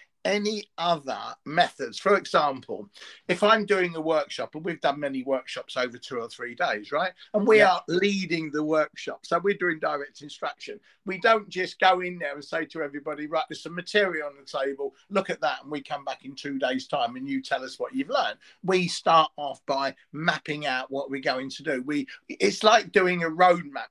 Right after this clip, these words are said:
Speaker 1: going somewhere. I mean, I've sometimes had a map and I'm looking at it and it's not helping me because it's not clear enough. There's not enough structure. Whereas a really good map will get you from A to B, um,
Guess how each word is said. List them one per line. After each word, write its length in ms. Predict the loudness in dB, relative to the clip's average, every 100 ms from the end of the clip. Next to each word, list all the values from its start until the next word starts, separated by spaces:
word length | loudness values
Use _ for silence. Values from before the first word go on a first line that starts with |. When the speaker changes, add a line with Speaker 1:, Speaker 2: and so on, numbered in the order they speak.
| -4
Speaker 1:
going 300 | -4 -4 -10
somewhere. 480 | -8 -10 -10 -12 -10
I 80 | -8
mean, 200 | -8 -10 -6
I've 220 | 2 2 4
sometimes 560 | 2 2 0 -2 0
had 160 | -2 -2
a 60 |
map 340 | -4 -2 -2 -6 -10 _ _ -6
and 120 | -2
I'm 100 | 0
looking 380 | -2 -2 -6 -4
at 120 | -4
it 140 | -6 -8 -6
and 140 | -6 -4
it's 180 | -2
not 160 | -2 2
helping 400 | 6 4 2 -8
me 140 | -8
because 360 | -10 -12 -12 -12
it's 160 | -10 -4
not 220 | -6 -6
clear 380 | -4 0 0 0
enough. 320 | -2 -4 -6 _ -10
There's 200 | -8 -4
not 160 | -6
enough 200 | -6 -10 -10
structure. 520 | -2 -2 -2 -8 -10 -10 _ _
Whereas 420 | -2 2 2 0 -6 -6
a 80 | -4
really 360 | 4 4 4 -2
good 280 | -2 -4
map 180 | -2 -6 -4
will 180 | -4 -2
get 220 | -4 -2
you 160 | -4
from 240 | -2 -4 0
A 160 | 0 0
to 160 | -2
B, 580 | -2 2 2 0 -6 -10 -14 -20 _
um, 360 | 4 4 2